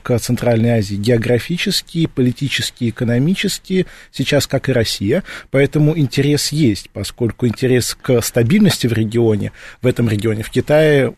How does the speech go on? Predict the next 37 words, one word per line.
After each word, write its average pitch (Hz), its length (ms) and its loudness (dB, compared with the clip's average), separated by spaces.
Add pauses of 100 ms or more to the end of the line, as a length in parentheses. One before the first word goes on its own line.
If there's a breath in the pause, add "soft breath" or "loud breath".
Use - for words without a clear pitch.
очень 123 260 0
велик. 110 360 -2 (400 loud breath)
А 135 120 2
с 127 40 2
другой 196 200 2
стороны, 240 280 2
следят 180 540 2
и 151 260 2
за 131 200 0
океаном, 139 540 0
в - 40 -6
Соединённых 131 400 0
Штатах 185 360 -2
Америки, 165 460 0
в 110 40 0
Европе, 117 500 0
где 135 840 2
о 139 160 -2
Казахстане 147 560 0
вспоминают 147 420 0
достаточно 151 480 -2
часто, 113 500 0 (240)
в - 120 -16
контексте 139 800 0
как 123 320 -2
экономических 127 640 -4
проблем, 220 460 0 (420 loud breath)
а, 143 600 6
как 135 360 0
различного 135 600 0
рода 127 200 2
кризисов 131 840 -2
и 120 160 2
скандалов 123 760 2
вокруг, 120 540 -2
э, 117 220 2
коррупцио-, 113 580 -2